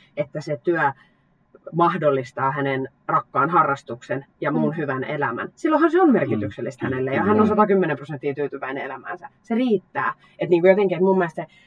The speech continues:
Speaker 1: koko puhe on mennyt niinku ihan överiksi siitä, että
Speaker 2: Mm.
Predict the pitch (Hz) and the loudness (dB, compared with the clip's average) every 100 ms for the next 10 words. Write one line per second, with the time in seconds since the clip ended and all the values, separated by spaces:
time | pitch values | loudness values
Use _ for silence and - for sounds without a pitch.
0 | _ 226 214 220 - 202 190 170 135 135 | _ -2 0 0 0 -4 -2 -2 -2 -2
1 | 139 139 139 147 220 196 185 170 180 175 | -2 -2 -4 -4 -4 -2 -4 2 2 2
2 | 139 127 123 - 139 131 127 - - - | -2 -6 -12 -8 -6 -6 -6 -10 -12 -6
3 | 233 | -6